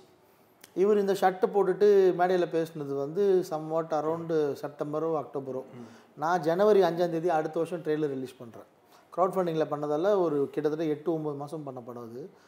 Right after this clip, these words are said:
Speaker 1: So, ஜனவரி மூணாம் தேதி நான் ட்ரெய்லர் ரிலீஸ் பண்றேன். அதுல வந்த அந்த கேரக்டர் போட்ட ட்ரெஸ்ஸை வந்து இவங்க கூட மேட்ச் பண்ணி, இவங்க இஷ்டத்துக்கு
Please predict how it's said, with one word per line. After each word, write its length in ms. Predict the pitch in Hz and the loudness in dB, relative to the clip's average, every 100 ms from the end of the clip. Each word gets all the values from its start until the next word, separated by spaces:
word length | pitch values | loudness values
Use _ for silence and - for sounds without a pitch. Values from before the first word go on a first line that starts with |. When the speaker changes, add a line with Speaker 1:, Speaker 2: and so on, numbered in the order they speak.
| _ _ _ _ | _ _ _ _
Speaker 1:
So, 80 | 156 | -4
ஜனவரி 460 | 143 165 214 214 202 | 0 2 4 4 2
மூணாம் 280 | 190 202 | 0 0
தேதி 160 | 175 185 | 2 0
நான் 140 | 190 | 0
ட்ரெய்லர் 260 | 180 175 185 | -2 0 2
ரிலீஸ் 300 | 156 156 151 | 0 -2 -4
பண்றேன். 320 | 139 131 165 | -8 -4 -2
அதுல 340 | 185 151 180 190 | 2 2 2 4
வந்த 460 | 185 202 208 190 | 2 4 6 6
அந்த 540 | 175 175 170 160 151 143 | 6 4 4 4 2 0
கேரக்டர் 360 | 170 170 165 | -2 -2 -4
போட்ட 220 | 156 147 143 | -6 -4 -4
ட்ரெஸ்ஸை 400 | 147 143 - 143 | -2 -4 -2 -4
வந்து 340 | 147 202 - - - _ | -2 -4 -4 -14 -20 _
இவங்க 240 | 170 190 190 | 2 2 2
கூட 200 | 180 175 | 0 0
மேட்ச் 300 | 160 156 - | -2 -4 -6
பண்ணி, 320 | 131 139 202 208 165 139 127 123 | -6 -4 -2 0 -2 -2 -4 -6
இவங்க 260 | 139 160 165 | -6 -6 -4
இஷ்டத்துக்கு 600 | 156 - 156 170 170 | -6 -4 -6 -4 -6